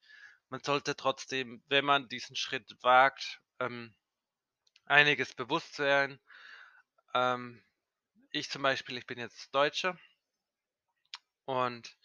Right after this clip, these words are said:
dementsprechend geht irgendwann mal dieses Transsexuellen-Schutzgesetz, kurz T S G, ins Personenstandsgesetz, kurz, äh,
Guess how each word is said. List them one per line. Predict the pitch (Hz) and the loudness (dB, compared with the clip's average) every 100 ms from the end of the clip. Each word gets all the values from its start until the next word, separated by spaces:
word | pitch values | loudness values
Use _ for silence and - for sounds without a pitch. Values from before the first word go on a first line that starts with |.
| - - - _ - | -20 -20 -20 _ -6
dementsprechend | 131 139 - 135 120 139 123 - - | -4 -4 0 0 0 -10 -10 -12 -8
geht | 131 | -10
irgendwann | - 139 131 127 | -6 -6 -4 -2
mal | 123 120 | -2 -2
dieses | 120 113 - | -4 -10 -10
Transsexuellen-Schutzgesetz, | - 127 107 123 - - 123 117 151 151 - 143 - 147 135 - | -2 -2 -2 -10 -10 -12 -6 -6 -6 -10 -14 -14 -12 -8 -8 -10
kurz | - 120 - - | -14 -14 -14 -18
T | - | -12
S | 113 - | -12 -10
G, | 131 131 - _ - - - _ | -8 -8 -10 _ -20 -20 -20 _
ins | 127 | -18
Personenstandsgesetz, | - 139 123 127 - 120 107 - 110 107 - | -8 -6 -4 -6 -4 -4 -4 -12 -10 -12 -14
kurz, | - 127 117 - | -12 -10 -10 -16
äh, | - 110 110 | -10 -8 -8